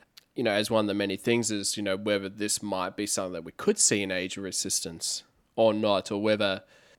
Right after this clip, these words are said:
or whether the books are sort of going to be more its own thing and not too deeply connected with the show. Um, just wanted to know your thoughts about, or maybe we, maybe that might be something we might get into much later on, um,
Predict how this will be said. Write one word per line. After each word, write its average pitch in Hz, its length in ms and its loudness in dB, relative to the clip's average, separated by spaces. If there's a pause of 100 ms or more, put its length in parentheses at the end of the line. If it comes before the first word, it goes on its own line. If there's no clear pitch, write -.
(300)
or 135 80 4
whether 127 160 10
the 117 120 6
books - 320 2
are - 40 -4
sort 107 200 4
of 101 60 -4
going 101 260 4
to 104 100 -10
be 107 120 2
more 107 240 4
its - 120 -2
own 98 220 2
thing 107 360 2
and 101 160 -2
not 104 280 -2
too 107 300 0
deeply 98 420 -4
connected 104 420 -8
with 104 80 -16
the - 60 -10
show. 92 400 -6 (180)
Um, 95 380 -4 (180)
just - 180 -2
wanted 110 460 4
to 107 60 -8
know 110 120 4
your 104 200 2
thoughts 107 340 -2
about, 95 340 -6 (840)
or 113 100 2
maybe 120 240 4
we, 107 180 0
maybe 123 340 4
that 104 120 4
might 104 140 2
be 104 80 -2
something 104 220 -2
we 101 40 -4
might 98 240 -4
get 101 120 -2
into 95 240 -6
much 85 240 -6
later 95 280 -2
on, 95 280 0 (540)
um, 85 760 -4